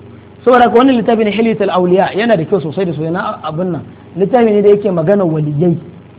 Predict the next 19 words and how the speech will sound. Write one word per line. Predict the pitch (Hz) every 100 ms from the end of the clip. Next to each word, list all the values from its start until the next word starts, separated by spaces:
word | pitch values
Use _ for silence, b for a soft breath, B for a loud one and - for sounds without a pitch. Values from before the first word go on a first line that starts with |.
| - - - -
Ka | 202 214
san | 247 226
aqida | 175 233 220
ahlus | 196 214 196
sunna | 214 208 190
wal | 175
jama'a | 160 180 202 160
akwai | - 202
waliyai. | 180 143 147 156 - - - - 151
Domin | 175 247
Allah | 220 196
ta'ala | 185 190 196
ce, | 190 190
"Ila | 180 202 -
ala | 185 208 214 208 214 208 - - - -
inna | 226 220 196 -
awliya | - 240 240 208 202 208 214
Allahi | 196 175 185 180 143 131 - - 160
la | 202 226 226